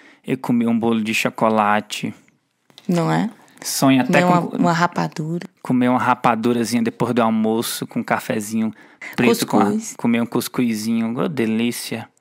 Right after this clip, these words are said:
Speaker 2: Comer a coxinha, a pizza. Então, assim, a gente já começa a ter esses pensamentos, essas coisas, e fica pensando em comida o tempo inteiro. Aí vem o problema de pensar em comida o tempo inteiro. Por quê? Isso gera a ansiedade,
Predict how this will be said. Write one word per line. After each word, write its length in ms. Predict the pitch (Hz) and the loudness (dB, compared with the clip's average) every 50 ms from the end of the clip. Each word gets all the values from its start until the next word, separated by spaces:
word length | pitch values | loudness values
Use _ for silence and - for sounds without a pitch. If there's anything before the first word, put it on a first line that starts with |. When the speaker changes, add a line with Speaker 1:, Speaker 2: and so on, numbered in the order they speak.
| _ _ _ _ _ _ _ _ | _ _ _ _ _ _ _ _
Speaker 2:
Comer 180 | - 226 226 233 | -2 0 2 2
a 60 | 226 | 2
coxinha, 760 | 226 240 233 226 - - - 214 202 202 202 202 202 208 208 208 - _ _ _ - | 2 2 0 0 0 -2 -2 0 0 0 0 0 -2 -2 -4 -6 -12 _ _ _ -8
a 100 | - 190 | -8 -4
pizza. 640 | - - 196 190 196 196 - - - - 196 185 - - - - - - - | -2 0 0 0 0 -2 -4 -4 -4 -4 -4 -4 -6 -12 -16 -16 -12 -4 -2
Então, 240 | 214 208 220 220 240 | 2 4 4 4 4
assim, 200 | 262 247 - 247 | 4 4 4 4
a 80 | 202 | 4
gente 260 | 202 208 220 214 - | 4 2 0 2 2
já 120 | - 214 208 | 4 2 4
começa 480 | 208 240 214 208 214 240 277 - 285 | 4 2 4 4 4 4 4 2 2
a 40 | 277 | 0
ter 140 | 269 - 254 | 2 4 2
esses 240 | 247 240 - - - | 2 2 0 -2 0
pensamentos, 800 | - 254 247 240 - - 240 208 190 185 185 190 202 208 190 - | 2 2 2 2 2 2 2 2 2 2 2 2 2 0 0 0
essas 340 | 208 196 - 214 202 - - | 0 0 2 0 0 0 -2
coisas, 320 | - - 214 208 202 190 | 0 2 2 2 2 2
e 60 | 202 202 | 0 0
fica 260 | - - 220 - 226 | 0 0 0 0 0
pensando 560 | - - 233 233 220 - - - 254 262 269 | 2 2 2 2 2 2 2 4 4 4 2
em 60 | 262 | 0
comida 360 | 254 - 247 226 220 220 220 | 0 0 2 2 2 2 2
o 40 | 226 | 2
tempo 280 | 226 233 233 220 214 247 | 2 2 0 2 2 0
inteiro. 360 | 240 247 - 202 175 156 160 - - - - - - - - - - | 0 2 2 2 2 2 0 -4 -8 -12 -14 -14 -14 -14 -16 -10 -2
Aí 380 | - - 190 196 196 220 262 320 | 2 4 4 6 6 4 2 2
vem 200 | 330 359 302 294 | 2 2 2 2
o 40 | 285 | 4
problema 520 | 285 294 277 277 247 214 185 180 175 180 | 4 4 4 4 4 4 2 2 2 0
de 100 | 175 - | -2 0
pensar 340 | - - 202 196 - 214 202 | 0 0 0 2 2 2 0
em 40 | 196 | 0
comida 280 | - 202 202 190 185 | 0 0 0 0 0
o 60 | 202 190 | 0 0
tempo 240 | - 196 190 185 | 0 0 2 0
inteiro. 380 | 202 208 214 196 175 160 156 160 | 0 2 2 2 2 2 2 0
Por 240 | - - 226 240 - | 2 2 2 2 2
quê? 320 | - 240 208 175 165 170 - - - - - - - - - - - - | 2 2 2 2 0 -2 -8 -14 -20 -20 -20 -20 -20 -20 -20 -20 -6 -2
Isso 300 | - 220 202 - 262 269 | 0 0 2 2 2 2
gera 420 | 254 220 220 196 185 190 190 214 - - | 2 4 4 4 4 4 4 2 2 2
a 180 | - 208 202 202 | 2 2 2 2
ansiedade, 960 | 190 190 190 196 180 - - 226 214 180 - 58 57 - - - - - - | 2 2 0 2 2 2 2 2 2 2 2 2 2 0 -2 -4 -6 -8 -8